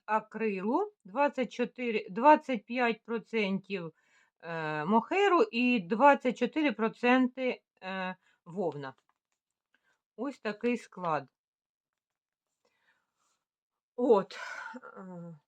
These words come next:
плаття метр довжиною, але ж дівчинка, жіночка маленька, тому працювати буде задоволення. Ось такий в мене вийшов зразочок.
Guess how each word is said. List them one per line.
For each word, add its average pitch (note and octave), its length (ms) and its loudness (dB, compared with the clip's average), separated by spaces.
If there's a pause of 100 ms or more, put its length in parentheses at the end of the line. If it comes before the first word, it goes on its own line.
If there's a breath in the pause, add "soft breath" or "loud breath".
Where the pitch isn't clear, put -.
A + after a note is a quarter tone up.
(160)
плаття G#3+ 580 -2 (600)
метр G3 540 -8
довжиною, G3 760 -2
але G#3 560 2 (320 soft breath)
ж E3 280 -14
дівчинка, F3+ 720 -6
жіночка F#3 540 -4
маленька, C#4+ 720 2
тому A#3+ 500 0 (580 soft breath)
працювати A#3 680 4
буде G#3 460 -2 (100)
задоволення. F3 840 -4
Ось C#4+ 220 -8
такий A#3+ 340 -4
в G#3+ 40 0
мене G#3 300 0
вийшов E3+ 440 -6
зразочок. G#3+ 880 -2